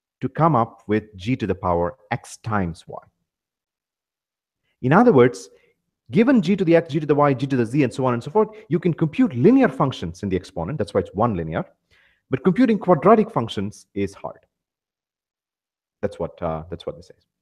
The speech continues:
Right, and this can be instantiated. We believe the Diffie-Hellman assumption when you instantiate the group with, uh, uh, you know, Z mod P Z star,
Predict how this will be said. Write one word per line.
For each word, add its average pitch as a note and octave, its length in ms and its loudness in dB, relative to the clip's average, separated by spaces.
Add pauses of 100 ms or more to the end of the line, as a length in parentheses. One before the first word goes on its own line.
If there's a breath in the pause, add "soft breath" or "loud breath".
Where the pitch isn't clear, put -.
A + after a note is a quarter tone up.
(960)
Right, C4+ 160 -4
and A3 140 0
this A#3 160 -2
can F3+ 160 0
be C#3+ 100 4
instantiated. C#3+ 440 -2
We A#2 80 0
believe C3+ 460 2
the A#2 60 0
Diffie-Hellman G#2 440 -2
assumption C3 480 -2 (260 loud breath)
when B2+ 240 4
you A#2+ 80 4
instantiate A#2 560 0
the G2 60 0
group G#2+ 400 -2
with, F#2+ 200 0
uh, E2 200 0 (480 soft breath)
uh, E2 160 -4
you F#2 80 -4
know, E2 80 -4
Z F#2 160 -2
mod F2+ 200 -2
P F2+ 120 -4
Z D2+ 220 -8
star, - 340 -12